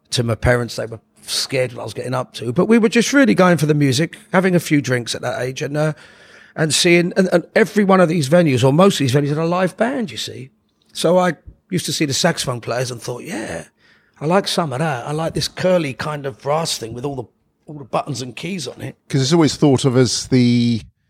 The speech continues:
Speaker 2: I don't know, the sexy instrument to play, isn't it? You can be at the
Speaker 1: Yeah.
Speaker 2: front, you're playing
Speaker 1: Yeah.
Speaker 2: your solos, and it's got this wonderful, wonderful melodic sound to
Speaker 1: Well,
Speaker 2: it.
Speaker 1: that's right, and I love that rock. I love that sort of rock and roll style of,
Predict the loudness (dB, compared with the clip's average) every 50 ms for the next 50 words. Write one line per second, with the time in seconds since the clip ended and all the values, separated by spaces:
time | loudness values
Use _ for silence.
0 | _ _ _ _ _ _ -20 -18 -16 -14 -14 -10 -10 -8 -6 -4 -2 -2 -2 -4
1 | -4 -4 -2 -2 -2 -2 -4 -6 -6 -4 -4 -4 -4 -6 -8 -8 -2 0 2 4
2 | 4 2 2 0 0 0 -2 0 0 0 2 2 4 4 4 2 2 0 -2 -6
3 | -6 -6 -6 -6 -6 -8 -6 -4 -4 -4 -4 -4 -4 -4 -2 0 2 2 0 0
4 | 0 -2 0 0 2 2 2 2 2 0 0 0 -2 -4 -6 -6 -8 -6 -6 -6
5 | -8 -8 -8 -6 -4 -2 -2 -4 -4 -2 -2 -2 -2 -4 _ _ _ _ _ _
6 | _ _ _ _ -14 -4 0 2 2 2 2 2 2 2 4 4 4 4 4 2
7 | 0 -2 -6 -2 0 2 2 2 2 2 4 4 4 4 4 2 2 2 2 2
8 | 4 2 4 4 4 4 2 0 0 -2 -2 0 2 0 0 0 -2 _ -8 -6
9 | -4 -4 -4 -4 -4 -4 -6 -6 -6 -4 -6 -6 -6 -6 -4 -4 -4 -2 -2 -4
10 | -4 -2 -2 -2 -2 -2 -4 -2 -2 -2 -2 -2 -4